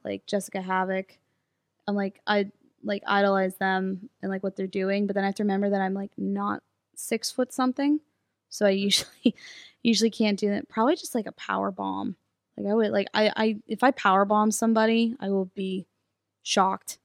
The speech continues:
<laughs> just because I'm not exactly the, the tallest person out there. So it would probably look like, like, just, like, an awkward, like, hug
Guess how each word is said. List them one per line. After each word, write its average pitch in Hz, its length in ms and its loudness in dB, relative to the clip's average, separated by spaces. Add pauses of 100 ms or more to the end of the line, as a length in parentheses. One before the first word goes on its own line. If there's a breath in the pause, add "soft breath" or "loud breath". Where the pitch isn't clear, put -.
(220)
<laughs> - 560 -10
just - 280 -2
because 214 420 0
I'm 202 180 2
not 202 220 2
exactly 190 460 -4
the, 190 200 -6 (600 soft breath)
the 196 80 -2
tallest 180 520 0
person - 320 -6
out 196 200 -2
there. - 140 -2
So 196 200 -2
it 226 120 4
would 240 140 6
probably 359 300 6
look 226 200 0
like, 196 160 -2
like, 196 300 0
just, - 180 -4
like, 196 120 -2
an 190 100 -2
awkward, 196 600 -2
like, 202 240 -6
hug 180 360 -4